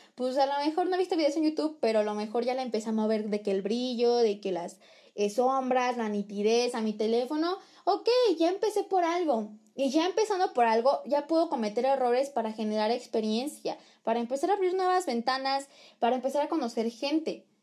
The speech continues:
para empezar a hacer girar esos engranes y que la vida también me empiece a echar la mano con las cosas.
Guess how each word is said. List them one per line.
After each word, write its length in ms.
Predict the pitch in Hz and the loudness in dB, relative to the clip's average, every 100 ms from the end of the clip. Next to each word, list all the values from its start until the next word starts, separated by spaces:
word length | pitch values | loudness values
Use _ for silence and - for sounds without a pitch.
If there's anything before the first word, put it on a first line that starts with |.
| - | 0
para 200 | 262 285 | 2 2
empezar 480 | 294 285 302 285 349 | 2 2 4 2 2
a 40 | |
hacer 180 | 480 415 | 2 0
girar 360 | 415 440 302 285 | 2 4 4 2
esos 240 | 330 370 349 | 2 -2 -2
engranes 440 | 277 233 233 302 | 0 0 0 0
y 100 | 311 | 0
que 100 | 262 | 0
la 180 | 233 214 | 2 2
vida 240 | 220 254 | 2 2
también 280 | 277 226 208 | 0 0 -2
me 80 | 247 | -2
empiece 280 | 269 226 262 | -4 -4 -6
a 40 | |
echar 200 | - 240 | -6 -4
la 100 | 262 | -2
mano 340 | 262 214 202 | -2 -2 -4
con 140 | 208 226 | -2 -2
las 160 | 226 | -2
cosas. 380 | - 330 233 - | 0 2 0 -4